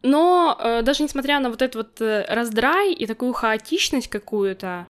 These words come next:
наработки, которые получались у ребят, они были невероятно успешными. Ч-, частично в этом ещё сыграла роль компания Microsoft, которая на одном из дисков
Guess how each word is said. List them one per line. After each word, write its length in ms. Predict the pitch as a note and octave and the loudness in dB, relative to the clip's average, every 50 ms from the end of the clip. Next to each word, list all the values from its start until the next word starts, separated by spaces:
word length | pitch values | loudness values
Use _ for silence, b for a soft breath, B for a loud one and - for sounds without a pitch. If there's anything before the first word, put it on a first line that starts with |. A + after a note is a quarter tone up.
| _ | _
наработки, 880 | - A#3 A3+ A3 A3 G#3+ G3+ G3 A#3 C#4 D#4+ E4 - - - A3 F#3+ F#3 | -2 0 0 2 0 0 0 2 2 2 2 2 -2 -4 -2 -2 -2 -2
которые 420 | - - G3 - A3+ A3+ A3+ G#3+ | -2 -6 -6 -4 -2 0 0 0
получались 880 | G#3 - G#3+ G3+ G#3 - - A#3+ A#3 A#3 A3 G3+ G3+ G3 G3 - - - - | -2 -2 -4 -4 -4 -4 -4 -4 -2 -2 -4 -4 -6 -8 -8 -12 -14 -12 -8
у 80 | - A3 | -6 -6
ребят, 460 | G3+ G3+ F#3 G3+ G#3 C4+ F#4+ F#4 - - | -4 -4 -2 0 0 0 0 -2 -6 -8
они 200 | - G3+ G#3+ A#3 | -4 -2 0 0
были 200 | B3 A3 A3+ G#3+ | 0 0 0 0
невероятно 1200 | G#3 G#3 G3+ G#3 G3 G3+ G3 F#3 F#3+ F#3+ F#3 F#3+ G3+ G#3 - - G#3 G3+ G3 G3 G3 G3 F#3+ F3+ - | 2 0 0 0 0 -2 -2 -2 -2 -2 -2 -2 -4 -6 -6 -8 -6 -6 -4 -4 -4 -4 -6 -6 -8
успешными. 680 | - G3+ - - - G3+ F#3+ F#3 - - F3+ E3+ E3+ - _ _ _ - | -10 -10 -8 -4 -2 -2 -2 -2 -4 -8 -10 -12 -14 -16 _ _ _ -20
Ч-, 140 | - - | -18 -12
частично 880 | - - - A#3 - - D4+ E4 - - C#4 A#3+ A3+ G#3+ G#3+ G#3 G#3 G3+ | -8 -8 -6 -6 -4 -2 -2 0 0 0 0 0 0 0 0 0 -2 -2
в 80 | G3+ G3+ | -4 -4
этом 220 | A#3 A#3+ A#3 A3 G#3 | -4 -4 -2 -4 -4
ещё 140 | G3+ - A3 | -4 -6 -8
сыграла 680 | - G#3 G3+ G#3 G#3 G#3+ G#3 G#3 G#3+ G3+ G3+ F#3+ F#3+ F#3+ _ _ _ _ _ _ _ _ _ - - - | -8 -8 -6 -2 0 0 2 2 2 0 -2 -2 -6 -8 _ _ _ _ _ _ _ _ _ -20 -8 -4
роль 400 | A3+ G#3+ G#3+ A3 G#3+ G3 F#3 F#3 _ _ _ | -2 2 4 4 4 4 2 -2 _ _ _
компания 440 | - G3+ G3+ - A3 G#3+ G#3+ G3+ G3 | -8 -8 -4 -2 -2 -2 -2 -2 -4
Microsoft, 600 | G3 G3 G3+ - G#3+ G3+ - C#4 E4 G#4 - - | -4 -6 -6 -6 -8 -4 0 0 0 -2 -4 -10
которая 380 | - A3 G3+ - A3+ A#3 A3 G#3 | -10 -8 -4 -2 -2 0 0 0
на 280 | G#3+ G#3 G3+ G3+ G3 b b b b b b b _ | 0 0 0 -2 -4 b b b b b b b _
одном 360 | - G3 G#3 A3+ A#3 A3+ A3 G#3 | -6 -4 0 0 0 0 0 -2
из 180 | G3 - - - | -4 -6 -8 -12
дисков 560 | G3 F#3+ F#3+ A#3 A#3+ - - G#3 F3+ - - | -8 -6 -4 -4 -4 -4 -6 -8 -8 -10 -14